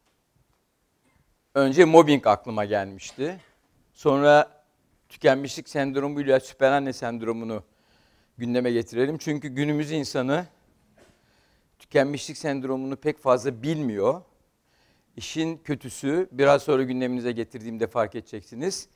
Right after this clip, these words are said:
süperanne sendromunu doktorlar bile çok iyi bilmiyorlar.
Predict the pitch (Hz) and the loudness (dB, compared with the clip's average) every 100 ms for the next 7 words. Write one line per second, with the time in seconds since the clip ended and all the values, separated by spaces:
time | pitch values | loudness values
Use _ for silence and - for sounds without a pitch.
0 | _ _ _ _ 143 107 139 151 185 - | _ _ _ _ -14 2 4 6 2 -6
1 | 156 131 107 107 98 87 104 120 - 131 | -6 -8 -10 -10 -12 -10 -2 -2 0 0
2 | 135 160 151 120 107 - 101 - 98 87 | 2 2 0 -8 -10 -12 -16 -18 -18 -16
3 | 101 92 85 78 73 - _ | -18 -16 -16 -16 -16 -18 _